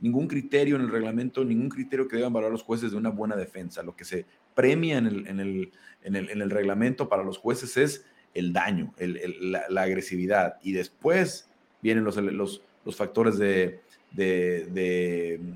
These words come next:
ya sea de striking efectivo o grappling efectivo, ¿no?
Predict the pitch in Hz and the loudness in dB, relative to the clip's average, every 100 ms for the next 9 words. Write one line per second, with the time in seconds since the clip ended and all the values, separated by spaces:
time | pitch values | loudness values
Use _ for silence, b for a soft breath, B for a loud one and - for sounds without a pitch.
0 | - 110 113 - 120 101 92 92 - 120 | -12 0 2 4 2 2 -2 -4 0 -2
1 | 127 131 117 - 147 160 175 - _ 107 | 0 -4 -4 -4 -2 0 -2 -4 _ -4
2 | 101 107 107 107 98 95 - 117 104 73 | 2 2 2 -4 -4 -6 -2 0 0 0
3 | 110 | -2